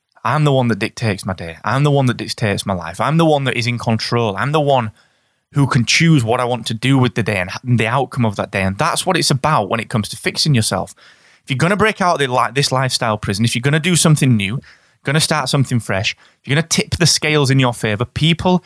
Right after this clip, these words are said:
are going to get pissed off. People are gonna have bad days. Now, do you let that hold you back? Or do you say, "Do you know what?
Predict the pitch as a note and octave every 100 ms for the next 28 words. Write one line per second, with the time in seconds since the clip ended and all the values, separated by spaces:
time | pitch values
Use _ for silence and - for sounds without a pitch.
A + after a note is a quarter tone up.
0 | - _ - D#3 C#3 A#2+ C#3+ A#2 B2+ B2+
1 | _ - C#3 A#2+ G#2+ - - _ _ -
2 | C#3+ - F3 E3+ - - _ _ _ _
3 | _ _ _ _ _ _ - F#3 F#3+ F#3+
4 | D#3+ D#3+ D3+ D3 D3 C3 A#2 E3 A#2+ A#2
5 | A#2+ C#3 C3+ D3 - C#3+ B2+ C3+ A#2+ A#2
6 | A2 F#3 - - _ _ _ _ _ _
7 | _ _ _ - E3+ F3 F#3 F#3 E3+ F#3
8 | F3 D#3+ A#3+